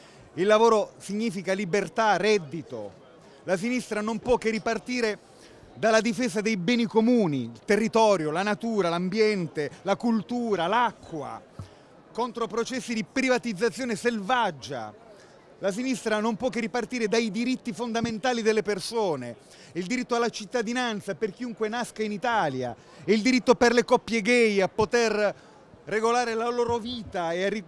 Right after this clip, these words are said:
avere un riconoscimento giuridico, il diritto di avere diritti di tanti soggetti che oggi in tempi di crisi sono particolarmente vulnerabili perché non hanno diritti. Questo è la sinistra.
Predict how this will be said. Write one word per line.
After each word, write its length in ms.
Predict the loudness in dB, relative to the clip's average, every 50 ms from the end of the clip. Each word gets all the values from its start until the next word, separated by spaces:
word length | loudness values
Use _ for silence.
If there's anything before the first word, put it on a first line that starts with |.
| -6
avere 240 | -2 2 4 4 4
un 120 | 4 4
riconoscimento 840 | 2 2 0 0 0 0 0 -2 -2 -4 -4 -4 -4 -4 -4 -4 -4 -4
giuridico, 800 | -4 -4 -4 -4 -4 -4 -4 -4 -4 -6 -4 -4 -4 -4 -4 -4 -10 -20 -20 -20 -20 -8 -4
il 140 | -2 -2 0
diritto 340 | 2 2 2 2 0 -2 -2
di 100 | 0 0
avere 260 | 2 2 2 0 0
diritti 680 | 0 0 0 0 0 -2 -2 -6 _ -10 -8 -8 -8 -8 -12 -18 -20 -20 -20 -12 -6
di 140 | -4 0 4
tanti 360 | 4 6 6 4 2 0 -2
soggetti 600 | -2 -2 -4 -4 -4 -4 -6 -6 -6 -6 -8 -8
che 100 | -4 0
oggi 420 | 0 0 -2 -4 -6 -10 -10 -12 -12 -16 -20 -20 -20 -20 -20 -18 -8 -2
in 180 | 0 0 2
tempi 300 | 4 4 4 4 2 2
di 120 | 0 0 0
crisi 360 | -2 -2 -4 -4 -4 -4 -8
sono 240 | -8 -8 -8 -8 -6
particolarmente 920 | -4 -4 -6 -6 -6 -4 0 0 2 2 2 0 0 0 0 0 0 0
vulnerabili 760 | 0 2 2 2 2 2 4 4 4 4 2 0 -2 -2 -2
perché 300 | -2 -4 -4 -2 -4 -4
non 160 | -4 -4 -4
hanno 200 | -4 -6 -6 -6
diritti. 600 | -4 -4 -4 -4 -4 -6 -8 -12 -14 -12 -12 -12 -12 -14 -20 -20 -16 -14 -6
Questo 360 | 0 4 4 4 4 2 2 2
è 20 |
la 120 | 2 2
sinistra. 680 | 0 -2 -4 -6 -6 -8 -10 -12 -14 -18 -16 -16 -18 -18